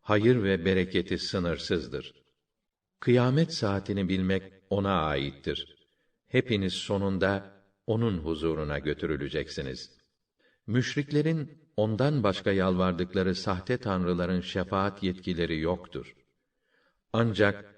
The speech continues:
bilerek hak ve gerçeğe şahitlik edenler bunu yapabileceklerdir. Eğer kendilerine, "Sizi kim yarattı?" diye sorarsan, "Allah yarattı." derler.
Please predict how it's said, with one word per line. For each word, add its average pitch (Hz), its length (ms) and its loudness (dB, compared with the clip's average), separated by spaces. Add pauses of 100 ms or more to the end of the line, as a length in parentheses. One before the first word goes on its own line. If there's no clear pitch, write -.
(200)
bilerek 98 640 2 (140)
hak 131 320 -4
ve 98 120 2
gerçeğe 92 560 2
şahitlik 90 640 -2
edenler 92 640 0 (220)
bunu 85 240 -4
yapabileceklerdir. 69 1300 -4 (720)
Eğer 156 360 4
kendilerine, 101 800 0 (540)
"Sizi 123 440 -4
kim 156 260 0
yarattı?" 90 520 0
diye 87 200 0
sorarsan, 104 680 -2 (640)
"Allah 98 420 2
yarattı." 69 480 -2
derler. 69 500 -4